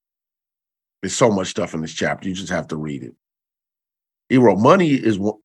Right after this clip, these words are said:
is only one of those means, and the faster your vibrational energy around abundance radiates, the more money will show up in significant amount."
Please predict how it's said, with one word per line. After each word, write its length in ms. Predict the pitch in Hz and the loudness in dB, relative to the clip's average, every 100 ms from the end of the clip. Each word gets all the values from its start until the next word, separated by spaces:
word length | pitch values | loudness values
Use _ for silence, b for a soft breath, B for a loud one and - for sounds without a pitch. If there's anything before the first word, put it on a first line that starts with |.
| - | -10
is 340 | - 113 104 101 | -4 -2 -2 -2
only 320 | 117 123 123 | 2 4 4
one 240 | 98 117 127 | 2 2 2
of 120 | 110 | 4
those 260 | 107 101 | 4 4
means, 380 | 98 110 101 87 | 0 0 0 -4
and 80 | 85 | -8
the 60 | 80 | -4
faster 460 | - 139 180 180 | 2 4 4 -2
your 200 | 123 113 | 0 0
vibrational 720 | 98 98 92 101 110 - 95 71 | 2 2 2 2 0 -2 -6 -4
energy 380 | 110 101 87 92 | -2 -4 -2 -2
around 400 | 90 95 87 85 | 0 0 0 -2
abundance 460 | 82 95 101 87 | -4 -2 -2 -2
radiates, 640 | 82 107 113 82 73 73 _ - | 0 2 2 -2 -6 -8 _ -12
the 80 | |
more 220 | 82 98 95 | -4 0 2
money 340 | 98 101 87 | 2 0 -2
will 140 | 76 | -8
show 320 | 80 - 95 90 | -8 -4 -4 -4
up 160 | 80 | -6
in 100 | 78 | -10
significant 600 | - 73 80 82 - 76 | -10 -10 -8 -8 -10 -12
amount." 400 | 69 76 64 - | -10 -12 -14 -18